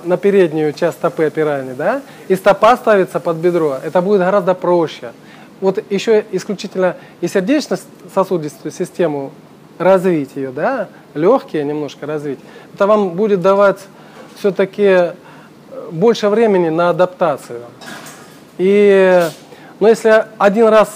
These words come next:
э, там, в неделю вам дают, там, э, тридцатисекундные отрезки, там, пять раз на ваших, там, м, максимальных пульсах, это ничего страшного. Но, на мой взгляд,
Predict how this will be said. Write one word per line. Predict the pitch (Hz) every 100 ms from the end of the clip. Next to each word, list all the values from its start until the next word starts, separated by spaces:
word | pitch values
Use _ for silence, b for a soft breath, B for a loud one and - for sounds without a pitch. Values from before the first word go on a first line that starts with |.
| -
э, | 175 -
там, | 180 180
в |
неделю | 190 185 214 190 165
вам | 180 175
дают, | 185 196 180 -
там, | 165 156 151 135 B B B B B -
э, | 165 160 147
тридцатисекундные | 190 185 - 190 - 202 208 190
отрезки, | 190 202 208 - -
там, | 160 151 139 139 - -
пять | 214 196 190
раз | 196 208 180 - - B B B B - -
на | 160 165
ваших, | 175 175 - 156
там, | - 160 151 147 151 143 170 208 - - - -
м, | 160 143 143 139 139 139 139
максимальных | 165 - 214 294 262 -
пульсах, | 165 - 139 B B B -
это | 196 262
ничего | 269 294 269
страшного. | 269 302 285 - 147 131 123 B B B B B - -
Но, | 196
на | 214
мой | 254 302 196
взгляд, | 165 160 139